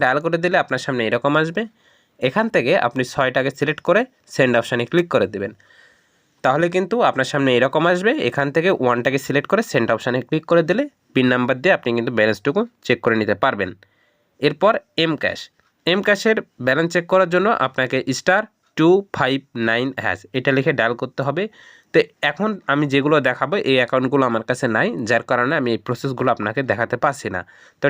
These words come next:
ডায়াল কোডগুলো আমি বলে দিচ্ছি। তো এম ক্যাশ স্টার টু ফাইভ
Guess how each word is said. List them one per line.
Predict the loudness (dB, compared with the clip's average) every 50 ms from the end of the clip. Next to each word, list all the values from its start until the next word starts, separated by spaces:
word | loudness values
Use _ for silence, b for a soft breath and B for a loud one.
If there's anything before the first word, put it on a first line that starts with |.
| 0 2
ডায়াল | 0 0 0 0 0
কোডগুলো | -2 0 2 2 2 4
আমি | 4 2 2 2
বলে | 4 4 4 2
দিচ্ছি। | 0 -4 -4 -10 -10 -10 b b b b b b b b 0
তো | 0 2 2 2 0
এম | 0 0 0
ক্যাশ | 2 0 0 0 -6 -14 -6 -6 -6 -4
স্টার | 0 0 0 0 0 -2 _ _ -2
টু | 0 0 0 0 -2 -2
ফাইভ | -2 -2